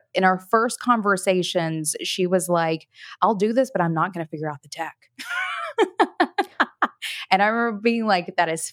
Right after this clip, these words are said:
fine. I can do that. That is totally my wheelhouse."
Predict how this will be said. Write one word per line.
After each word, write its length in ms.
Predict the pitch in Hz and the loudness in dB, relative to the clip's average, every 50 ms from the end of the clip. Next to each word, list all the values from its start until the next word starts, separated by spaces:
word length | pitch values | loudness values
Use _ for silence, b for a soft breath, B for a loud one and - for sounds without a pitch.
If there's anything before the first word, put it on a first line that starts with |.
| _ - | _ 0
fine. 460 | 233 226 240 269 302 339 370 403 427 370 - | 0 2 2 0 -2 0 0 0 0 0 0
I 140 | 180 170 | -2 -4
can 240 | 156 - 180 170 165 | -4 -2 -2 -2 -2
do 220 | - 190 202 226 220 | 0 0 0 2 2
that. 220 | 247 254 262 - | 4 2 2 2
That 100 | 196 175 | 0 -2
is 120 | 175 165 - | -4 -4 -4
totally 320 | - - 180 180 185 180 | 0 0 2 2 2 0
my 160 | 180 170 160 | 0 -2 -2
wheelhouse." 540 | 156 156 156 156 156 156 - - 160 - - | 0 0 0 0 0 -4 -6 -6 -8 -10 -10